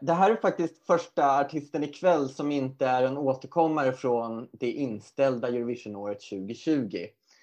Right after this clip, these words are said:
Eh, förra året så skickade Tyskland, eh,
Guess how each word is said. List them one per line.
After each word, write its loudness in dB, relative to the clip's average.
Eh, -2
förra 2
året 0
så -2
skickade -2
Tyskland, -6
eh, -4